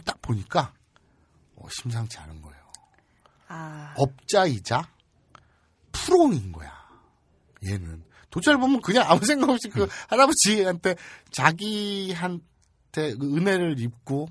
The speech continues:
Speaker 1: 그렇게 그쪽 길로 들어선, 그래서 이제 받게 된 뭐 이런 거일 뿐인데, 이 사또가 딱 보고,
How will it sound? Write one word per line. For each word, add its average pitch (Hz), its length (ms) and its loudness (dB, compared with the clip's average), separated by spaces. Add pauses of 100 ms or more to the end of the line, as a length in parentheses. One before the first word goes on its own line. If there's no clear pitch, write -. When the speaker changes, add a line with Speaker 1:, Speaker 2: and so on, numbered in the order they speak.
Speaker 1:
그렇게 120 340 -6
그쪽 135 460 -6
길로 123 320 -2
들어선, 110 500 -8 (360)
그래서 196 320 2
이제 160 180 -2
받게 139 340 -6
된 123 240 -4
뭐 110 120 -2
이런 143 280 -2
거일 127 240 -2
뿐인데, 180 540 -4 (760)
이 127 120 -4
사또가 165 380 -10
딱 - 220 -14
보고, 98 360 -8